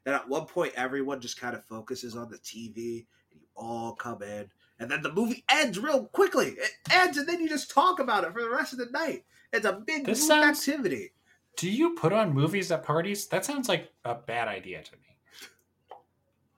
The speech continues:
Speaker 1: This party, I remember it had to be in Texas, 'cause I remember one of my Texas friends there. Hey, Tommy.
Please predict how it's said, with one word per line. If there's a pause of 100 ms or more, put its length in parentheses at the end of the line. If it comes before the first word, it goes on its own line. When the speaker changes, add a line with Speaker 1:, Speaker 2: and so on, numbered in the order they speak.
(520)
Speaker 1:
This
party, (520)
I
remember
it
had
to
be
in
Texas,
'cause
I
remember
one
of
my
Texas
friends
there. (320)
Hey,
Tommy.